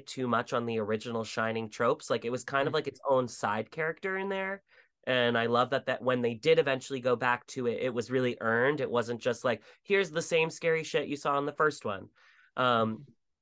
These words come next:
Speaker 1: and I think that Haunting of Hill House, like, I would, that series, oh, Midnight Mass too. I loved, I
Speaker 2: Yes.
Speaker 1: loved both of them.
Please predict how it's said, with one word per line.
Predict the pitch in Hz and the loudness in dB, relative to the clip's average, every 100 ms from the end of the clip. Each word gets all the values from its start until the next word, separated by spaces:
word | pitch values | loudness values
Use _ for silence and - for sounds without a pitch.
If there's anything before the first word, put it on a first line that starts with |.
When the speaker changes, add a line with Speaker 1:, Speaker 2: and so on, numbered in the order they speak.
| _ - | _ -2
Speaker 1:
and | 143 139 - - | 2 2 0 0
I | 131 | -2
think | 139 147 156 - | 0 -6 -6 -4
that | 156 123 - | 0 0 -2
Haunting | - 117 113 139 135 135 | -4 -2 0 0 0 -4
of | 113 120 | -6 -2
Hill | 120 | -2
House, | 123 120 120 - | 2 2 0 -2
like, | 110 107 - | -4 -6 -4
I | 113 113 | 0 2
would, | 107 107 - _ 117 | 0 -2 -6 _ -4
that | 113 - | -4 -4
series, | 131 131 143 151 151 - | -2 0 2 0 -6 0
oh, | 170 139 | 2 4
Midnight | 113 139 151 143 123 | 4 2 2 0 0
Mass | 113 107 101 - | 0 0 -2 -10
too. | - 101 87 - 113 | -8 -6 -6 -6 -2
I | 123 | 2
loved, | 135 147 127 131 | 4 4 4 0
I | 117 | -4
Speaker 2:
Yes. | - | -8
Speaker 1:
loved | - _ | -10 _
both | 123 110 98 | 2 2 -2
of | |
them. | 90 | -12